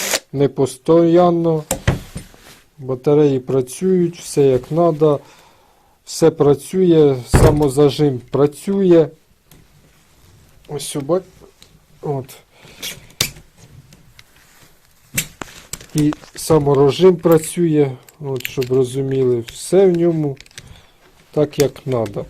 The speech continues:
І все класно получається. Так що, друзі, з ним проблем нуль. Запитав-, е, писали, я там колись робив, е, огляд по, з приводу,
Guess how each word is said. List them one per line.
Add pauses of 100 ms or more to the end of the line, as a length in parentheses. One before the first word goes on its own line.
(960)
І
все (280)
класно (440)
получається. (1300)
Так
що,
друзі, (1040)
з
ним
проблем (260)
нуль. (500)
Запитав-,
е,
писали,
я
там
колись
робив, (880)
е,
огляд
по, (140)
з
приводу,